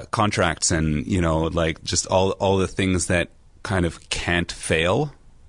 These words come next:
in a sense, right? Like, school still has to be that, that supportive environment where you're allowed to fail and you're allowed to try things. So if you wanna go in that direction, then yeah, I think it's great.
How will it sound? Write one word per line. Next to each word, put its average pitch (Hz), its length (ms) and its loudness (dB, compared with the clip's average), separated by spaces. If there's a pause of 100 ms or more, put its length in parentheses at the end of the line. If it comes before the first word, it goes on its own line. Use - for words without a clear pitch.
(120)
in 113 120 -2
a 113 40 2
sense, 131 380 0
right? 98 240 2
Like, 90 220 -2
school 95 360 2
still 98 240 0
has 92 200 -2
to 90 100 -8
be 92 240 0
that, 82 340 -2
that 80 220 -2 (100)
supportive 92 720 0
environment 82 540 0
where 90 120 0
you're 85 160 0
allowed 80 300 0
to 87 60 -4
fail 87 400 -2
and 98 100 0
you're 82 100 0
allowed 80 220 -2
to 82 80 -4
try 82 260 -2
things. - 480 -2 (600)
So 110 200 2
if 98 180 -2
you 104 80 2
wanna 113 200 2
go 107 200 2
in 95 100 0
that 85 160 0
direction, 80 600 0 (260)
then 90 180 2
yeah, 95 240 2
I 82 80 0
think 95 180 -2
it's 85 140 -4
great. 95 500 0